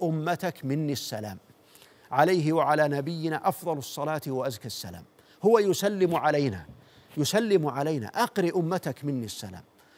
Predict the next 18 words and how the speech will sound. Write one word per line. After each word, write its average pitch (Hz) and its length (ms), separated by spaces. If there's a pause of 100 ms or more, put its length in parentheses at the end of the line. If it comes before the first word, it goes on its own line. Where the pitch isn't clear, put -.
(100)
ثم 240 320
يوصينا 165 760
بوصية 165 760
عظيمة 160 560
علينا 160 440
أن 160 120
نتأملها، 127 600 (440)
ويقول: 190 500
"يا 190 100
محمد، 165 480
أخبر 180 440
أمتك 143 560 (880)
أن 185 300
الجنة 151 560
طيبة 147 840
التربة 117 580 (920)
عذبة 135 540
الماء، 107 500